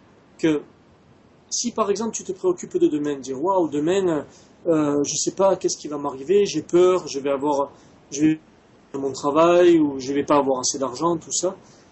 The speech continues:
Cette pensée qui est reliée à demain, elle te met dans certaines émotions. Cette émotion-là, c'est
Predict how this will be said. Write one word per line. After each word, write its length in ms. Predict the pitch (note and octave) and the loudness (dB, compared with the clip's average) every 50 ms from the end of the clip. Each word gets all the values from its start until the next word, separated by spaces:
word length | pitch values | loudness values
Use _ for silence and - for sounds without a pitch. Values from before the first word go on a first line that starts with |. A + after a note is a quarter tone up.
| _ _ _ _ _ _ _ _ _ _ _ _ _ _ - | _ _ _ _ _ _ _ _ _ _ _ _ _ _ -10
Cette 320 | - - - - - E3+ - | -8 -6 -6 -4 -4 -2 0
pensée 480 | A3 A3+ A3 G#3+ - - A3+ A3 - - | 2 0 2 0 -2 -4 -4 -4 -4 -6
qui 320 | - - C#3+ C3+ C3+ C#3 | -12 -16 -14 -10 -8 -8
est 40 | C#3 | -8
reliée 340 | B2+ B2+ D3 C#3+ C#3 C#3+ C#3+ | -6 -6 -6 -6 -4 -6 -8
à 60 | C#3 | -6
demain, 360 | B2 C3+ C3+ E3 G3 A3 G#3+ - _ _ _ _ _ - - | -6 -8 -6 -6 -6 -6 -8 -12 _ _ _ _ _ -12 -8
elle 160 | - C#3+ C#3+ | -8 -8 -8
te 120 | - D3+ | -6 -4
met 160 | D3+ F3+ G3+ | 2 2 4
dans 120 | G3 F3+ D3+ | 4 4 0
certaines 400 | - E3 D3 - D3+ C#3+ C3+ B2+ | -2 -6 -8 -8 -8 -10 -8 -8
émotions. 440 | C#3+ D3+ D#3+ D3+ - - C#3+ B2+ A#2 A2+ _ _ _ _ _ _ _ _ _ _ _ _ _ _ _ _ _ _ _ _ _ | -8 -8 -6 -8 -8 -8 -10 -12 -14 -20 _ _ _ _ _ _ _ _ _ _ _ _ _ _ _ _ _ _ _ _ _
Cette 240 | - - D#3+ D3 - | -14 -10 -8 -2 0
émotion-là, 520 | E3 D#3+ E3+ E3 - - D#3 D3+ E3 G3 G3 | 2 2 2 0 0 -4 -4 -2 -2 -2 -4
c'est 220 | - - D3 | -4 -6 -6